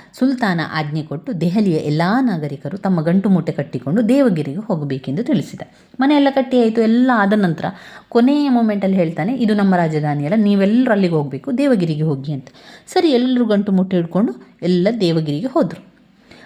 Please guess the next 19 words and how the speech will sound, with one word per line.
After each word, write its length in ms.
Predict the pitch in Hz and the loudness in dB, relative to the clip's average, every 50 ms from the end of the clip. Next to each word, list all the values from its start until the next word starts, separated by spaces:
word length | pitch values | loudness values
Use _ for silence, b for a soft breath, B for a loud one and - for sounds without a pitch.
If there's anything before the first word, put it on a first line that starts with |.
| B _ | B _
ಪ್ರಯಾಣ 380 | - 240 247 277 302 330 349 330 262 | -2 0 2 2 2 2 0 2 2
ಬೆಳೆಸೋರಿಗೆ 480 | 240 226 214 - - 180 160 165 208 | 2 0 0 0 0 0 0 0 0
ಅನುಕೂಲವಾಗುವಂತೆ 840 | 254 185 185 220 - 233 226 220 196 175 156 143 143 147 147 165 262 | 0 0 0 0 0 0 0 2 2 0 -2 -4 -6 -6 -6 -4 -2
ಉತ್ತಮ 340 | 269 233 - - 208 190 175 | -2 -2 -2 0 2 2 2
ರಸ್ತೆಯನ್ನು 420 | 160 156 160 - 180 170 165 165 160 | 2 0 -2 -2 -2 0 0 0 0
ನಿರ್ಮಿಸಿದ. 420 | 151 151 151 151 147 - 151 143 151 156 165 - | 0 -2 -2 -4 -4 -6 -6 -4 -4 -4 -4 -2
ರಸ್ತೆಯ 360 | 165 165 165 - 170 156 147 | -4 -4 -2 0 0 -2 -2
ಕೆಲೆಗಳಲ್ಲಿ 520 | 151 - 175 165 160 156 151 151 147 151 | -2 -4 -2 -2 -2 0 -2 -2 -2 -4
ಸಾರು 260 | 147 - 147 135 156 170 | -4 -6 -4 -2 0 0
ಮರಗಳನ್ನು 440 | 208 226 208 180 175 160 151 147 | 2 2 2 0 0 -2 -2 -2
ನೆಲೆಸಲಾಯಿತು. 680 | 147 143 143 - - 151 143 143 139 135 - 147 143 B B B B B 160 | -2 -4 -4 -6 -4 -2 0 0 0 0 -2 -4 -4 B B B B B -2
ರಸ್ತೆಯ 280 | 180 180 185 - 190 | -2 -2 0 0 -2
ಉದ್ದಕ್ಕೂ 480 | 156 143 143 143 143 170 165 165 - 156 | -2 -2 -2 -4 -4 -4 -4 -4 -4 -4
ಊಟ, 340 | 151 156 185 202 190 190 180 170 160 147 143 | -2 0 0 0 0 0 -2 -2 0 0 0
ನೀರು, 480 | 151 170 190 196 180 170 147 143 139 | 2 4 4 2 2 0 -2 -2 -2
ವಸತಿ 440 | 139 151 151 - 214 214 - 170 151 | -2 -2 -2 -2 -4 -2 -2 -2 -2
ವ್ಯವಸ್ಥೆಯನ್ನು 560 | 143 160 220 294 285 - - 311 277 226 208 | 0 0 0 0 -2 -2 -2 0 2 2 2
ಕೂಡ 160 | 214 185 165 185 | 0 0 -2 -2
ಮಾಡ್ಲಿಕ್ಕಾಯ್ತು. 680 | 262 359 349 262 196 165 147 - 160 147 - - - | -2 -2 0 0 -2 -2 -4 -6 -10 -10 -12 -14 -20